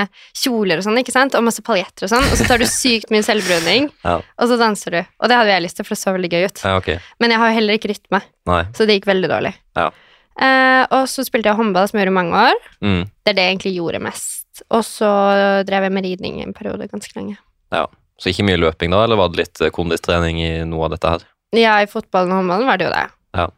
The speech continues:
Speaker 1: Den lille tiden jeg var der.
Speaker 2: Ja, for du har nevnt at dere hadde litt løping en periode i håndballkarrieren din.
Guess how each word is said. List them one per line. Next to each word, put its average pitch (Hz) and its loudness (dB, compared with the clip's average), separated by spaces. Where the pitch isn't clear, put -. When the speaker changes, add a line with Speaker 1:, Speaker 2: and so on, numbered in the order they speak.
Speaker 1:
Den 202 -8
lille 185 -8
tiden - -12
jeg - -14
var 208 -16
der. 214 -20
Speaker 2:
Ja, 82 0
for 104 0
du - 0
har 110 4
nevnt 95 0
at - -6
dere 87 2
hadde 82 0
litt 85 -2
løping 104 -2
en 107 -2
periode 80 0
i 73 -2
håndballkarrieren 95 0
din. 78 -6